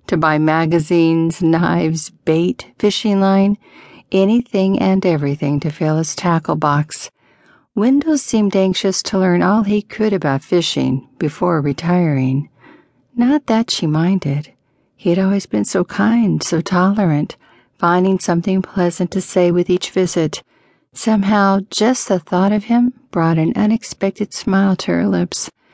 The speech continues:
Sassy felt a sudden tug on her line. "Oh, I've got something." She clasped the reel and beginning to work it in her favor, then pulled in a large catfish,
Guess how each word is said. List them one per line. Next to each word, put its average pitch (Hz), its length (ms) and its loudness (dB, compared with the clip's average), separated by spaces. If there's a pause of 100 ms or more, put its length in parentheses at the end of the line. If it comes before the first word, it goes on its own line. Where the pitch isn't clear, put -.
(840)
Sassy 175 460 -2
felt 165 240 -2
a 156 60 0
sudden 175 480 -2
tug 170 340 0
on 165 80 2
her 160 160 4
line. 165 420 2 (480)
"Oh, 165 540 0
I've 95 400 0
got 226 260 0
something." 185 640 0 (800)
She - 220 -4
clasped - 580 -2
the 170 140 2
reel 196 320 2
and 170 120 2
beginning 175 480 0
to 170 160 -4
work 170 240 0
it 170 100 -2
in 175 120 0
her 170 120 0
favor, 180 520 -2 (220)
then 147 200 0
pulled 151 280 -2
in 151 100 0
a 143 100 0
large 156 440 0
catfish, 160 680 -4